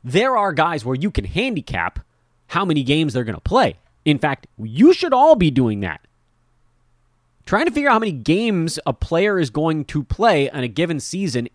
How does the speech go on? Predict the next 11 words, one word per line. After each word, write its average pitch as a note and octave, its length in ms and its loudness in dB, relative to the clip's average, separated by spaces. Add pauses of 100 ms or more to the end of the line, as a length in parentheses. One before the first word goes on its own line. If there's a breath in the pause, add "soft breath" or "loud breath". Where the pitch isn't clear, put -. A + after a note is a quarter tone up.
is G#3+ 420 2
part F3 400 0
of D#3+ 100 -8
fantasy C#3+ 360 -2
basketball A#2 600 -2
analysis. D#3 500 -2
It's - 140 -14
not A#3 220 4
all A3+ 160 6
a - 40 0
crapshoot. G#3+ 580 -4